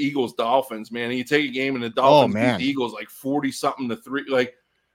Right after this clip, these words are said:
Speaker 1: dude, there wasn't
Speaker 2: Beat the
Speaker 1: one
Speaker 2: brakes off
Speaker 1: lick
Speaker 2: them.
Speaker 1: of any starter from the Eagles in that game, and it was just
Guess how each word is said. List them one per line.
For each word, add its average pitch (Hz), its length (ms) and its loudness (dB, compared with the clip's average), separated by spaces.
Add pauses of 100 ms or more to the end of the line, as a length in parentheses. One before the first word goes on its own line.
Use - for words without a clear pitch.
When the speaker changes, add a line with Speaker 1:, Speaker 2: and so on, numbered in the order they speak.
(120)
Speaker 1:
dude, 131 360 -6
there 151 100 6
wasn't 175 360 2
Speaker 2:
Beat 131 100 2
the 131 100 4
Speaker 1:
one 180 100 6
Speaker 2:
brakes 156 320 2
off 107 140 4
Speaker 1:
lick - 160 2
Speaker 2:
them. 139 120 4
Speaker 1:
of 120 60 0
any 170 220 4
starter 185 560 4
from 131 220 -4
the 139 80 -2
Eagles 147 400 -2
in 131 60 -4
that 127 200 -2
game, 135 320 -4
and 117 80 -2
it 117 60 -2
was 120 180 -4
just 123 240 -4